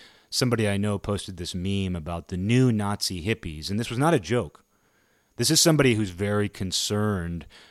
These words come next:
about the direction that the right wing is going.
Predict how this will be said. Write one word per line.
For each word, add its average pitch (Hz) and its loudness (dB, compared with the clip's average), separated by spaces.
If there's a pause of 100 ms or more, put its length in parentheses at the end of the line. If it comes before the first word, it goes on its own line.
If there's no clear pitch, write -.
(140)
about 90 -2
the 87 -6
direction 90 -4
that 80 -8 (840)
the 90 -6
right 90 -2
wing 90 -4
is 80 -8
going. 87 0